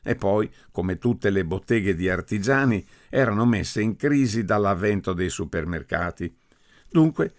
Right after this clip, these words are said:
i supermarket risultavano essere il deposito del vino. Rapinarli? No, non così, non con questa visione brutale. Bisognava soltanto portare le bottiglie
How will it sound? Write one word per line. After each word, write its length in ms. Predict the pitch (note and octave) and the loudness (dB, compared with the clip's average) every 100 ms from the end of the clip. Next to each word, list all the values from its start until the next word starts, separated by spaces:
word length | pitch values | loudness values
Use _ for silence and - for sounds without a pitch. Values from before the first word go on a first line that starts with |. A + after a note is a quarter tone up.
| _ | _
i 100 | G#2 | -4
supermarket 920 | - C#3+ B2+ D3 C#3+ D#3+ C3+ - D#2+ | -2 -2 0 0 2 2 0 -4 -6
risultavano 760 | E2 D#2+ E2+ D#2 F2+ F2 E2+ F2+ | -4 -6 -6 -2 0 0 -2 -2
essere 460 | E2+ - F2 E2+ - | -4 -4 -4 -4 -4
il 140 | G2 | -4
deposito 640 | E2+ E2+ F2 F2 E2+ D2+ E2 | -2 -2 -2 -2 -4 -6 -6
del 160 | F2 | -6
vino. 420 | E2 F2 E2+ D#2+ _ _ _ _ _ _ | -6 -6 -6 -8 _ _ _ _ _ _
Rapinarli? 760 | - A2 A2+ B2+ B2+ G2+ G#2 F#2+ _ _ - | -6 -2 2 2 2 0 -4 -4 _ _ -10
No, 520 | A#2+ E2 - E2+ E2+ _ - - - | -6 -6 -6 -8 -8 _ -20 -20 -6
non 320 | D#3 C#3 F#2 | 0 0 -2
così, 640 | F2+ D#2 F2+ G#2+ F2+ C#2+ _ _ | -6 -6 -2 -2 -2 -6 _ _
non 260 | - E3 E3 | -2 2 2
con 200 | B2+ F#2+ | 2 -2
questa 280 | A2 G#2 G2+ | 0 0 0
visione 420 | F#2 E2 B2 A#2 | -2 2 4 2
brutale. 720 | D#2 E2+ E2+ A2+ A2+ E2+ E2 - - _ - | 0 -8 -2 0 0 0 -4 -8 -20 _ -6
Bisognava 760 | B2 B2+ C3+ B2 F2+ F2 G2 | 0 2 2 2 0 -2 -2
soltanto 680 | - A#2+ A#2 F#2 F2 E2+ F#2 | -2 -4 -2 -2 -2 -4 -6
portare 560 | - A2+ - F#2+ E2+ | -4 -4 -2 -2 -2
le 140 | F2 F#2 | -2 -2
bottiglie 680 | A2 A#2+ D3+ D#3 B2+ G2 | -2 -2 -4 -2 0 0